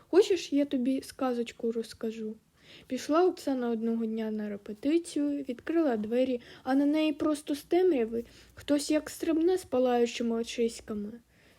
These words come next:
«Знаєш, від чого такі марення?» Максим похитав головою. «Так слухай,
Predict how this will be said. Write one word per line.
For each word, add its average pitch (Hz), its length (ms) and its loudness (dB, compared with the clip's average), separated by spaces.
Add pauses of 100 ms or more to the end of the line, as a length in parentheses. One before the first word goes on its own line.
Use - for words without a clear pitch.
«Знаєш, 320 400 2
від 349 140 4
чого 269 240 2
такі 233 240 -4
марення?» 214 580 -4 (480)
Максим 262 340 -6
похитав 247 540 -4
головою. 214 500 -4 (340)
«Так 285 180 0
слухай, 285 640 0